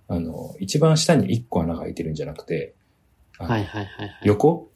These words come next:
Speaker 2: 複数穴がね。
Speaker 1: そうそうそう。横にスリットが入ってるやつ。
Speaker 2: はいはいはい。
Speaker 1: あれは排水性がめちゃめちゃいいので、
Speaker 2: うんうんうんうん。
Speaker 1: あれを使うことによって鉢底石を使わないっていう解決策を見出しているっていう感じです。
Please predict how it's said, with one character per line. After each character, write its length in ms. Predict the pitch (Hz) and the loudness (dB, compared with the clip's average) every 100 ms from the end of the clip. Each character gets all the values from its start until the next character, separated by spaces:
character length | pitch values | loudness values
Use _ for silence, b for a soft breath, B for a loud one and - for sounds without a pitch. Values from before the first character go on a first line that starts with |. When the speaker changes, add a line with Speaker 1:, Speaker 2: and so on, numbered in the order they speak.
| - | -20
Speaker 2:
複 200 | - - | -12 -2
数 160 | - | 4
穴 80 | 123 | 4
が 40 | 107 | 4
ね。 40 | |
Speaker 1:
そ 60 | - | 4
う 20 | |
そ 40 | |
う 20 | |
そ 40 | 95 | 6
う。 40 | |
横 220 | 117 143 | 6 6
に 140 | 165 143 | 6 6
ス 220 | - - | 4 6
リ 180 | 190 - | 6 4
ッ 20 | |
ト 120 | - | 2
が 100 | 82 | 2
入 140 | 78 95 | 4 2
っ 20 | |
て 240 | 95 - | 0 -4
る 80 | 82 | -2
や 120 | 78 | -2
つ。 300 | 80 - - - _ _ | -4 -6 -8 -8 _ _
Speaker 2:
は 160 | - 107 | -4 -4
い 40 | |
は 160 | 92 104 | -4 -8
い 20 | |
は 60 | |
い。 80 | 104 | -6
Speaker 1:
あ 100 | - | 2
れ 100 | 139 | 4
は 140 | 165 160 | 6 4
排 200 | 143 151 | 2 2
水 200 | 156 151 | 2 2
性 200 | 147 147 | 6 6
が 120 | 135 | 6
め 140 | 87 85 | 2 2
ち 100 | 123 | 0
ゃ 20 | |
め 80 | 123 | 2
ち 100 | 117 | 0
ゃ 20 | |
い 60 | - | 2
い 160 | 123 | 2
の 120 | - | 2
で、 260 | - 85 - _ _ _ _ _ _ 180 | -4 -10 -10 _ _ _ _ _ _ -4
Speaker 2:
う 20 | |
ん 20 | |
う 20 | 120 | 0
ん 20 | |
う 0 | |
ん 0 | |
う 0 | |
ん。 20 | |
Speaker 1:
あ 80 | 117 | 2
れ 140 | 156 175 | 4 2
を 180 | 170 - | 0 -4
使 420 | - - - 156 | -8 -6 2 6
う 120 | 160 | 6
こ 140 | 160 151 | 4 2
と 160 | 160 | 4
に 140 | 156 143 | 4 4
よ 80 | 139 | 2
っ 40 | |
て 140 | 139 | 0
鉢 240 | 127 123 123 | -2 0 0
底 180 | 127 123 | 4 4
石 120 | 104 | 4
を 60 | |
使 180 | 95 - | 0 -2
わ 80 | 104 | 0
な 100 | 101 | 0
い 60 | 101 | -2
っ 20 | |
て 200 | - 95 | -2 4
い 100 | 95 101 | 6 8
う 160 | 156 | 6
解 180 | 156 95 | 6 2
決 220 | 95 95 | 2 0
策 200 | - 78 | -4 2
を 60 | 117 | 2
見 220 | 85 87 | 4 0
出 100 | 85 | -2
し 100 | - | -4
て 120 | - | -6
い 60 | 69 | -6
る 160 | - - | -10 -14
っ 40 | |
て 60 | - | -18
い 40 | |
う 20 | |
感 140 | - - | -16 -14
じ 60 | |
で 60 | - | -14
す。 180 | - | -16